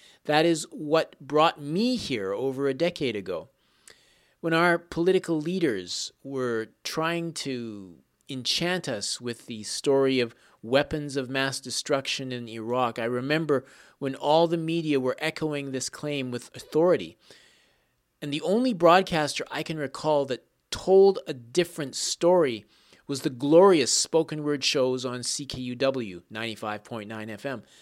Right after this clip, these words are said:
That's how they hooked me, and programming similar to that maybe even on my show, the Global Research News Hour, may have helped you to become a regular listener. That's how I became a contributor to C K U W, and it will certainly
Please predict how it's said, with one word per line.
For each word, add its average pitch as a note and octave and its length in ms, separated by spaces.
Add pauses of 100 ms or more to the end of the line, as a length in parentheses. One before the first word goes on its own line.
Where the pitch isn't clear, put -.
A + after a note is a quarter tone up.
(140)
That's F3+ 300
how F3 320
they D#3+ 200
hooked C#3+ 380
me, E3+ 460 (320)
and D3 180
programming F3 640
similar F3 540
to D3 160
that D3 440 (1400)
maybe F#3 260 (160)
even F3+ 200
on D3 180
my C#3+ 240
show, F3 380
the C3 100
Global C3+ 300
Research C3+ 420
News E3+ 220
Hour, B2+ 300
may D3 220
have D3+ 120
helped D#3+ 320
you C3 560
to B2+ 100
become B2+ 380
a B2 60
regular A2+ 420
listener. G2+ 460 (560)
That's D#3 220
how D#3 240
I C3+ 180
became D3 320
a C#3+ 60
contributor D#3 520
to C#3 100
C C#3+ 200
K D3 140
U D3 100
W, D#3 360
and A#2 120
it A#2+ 100
will C3 180
certainly F#3+ 960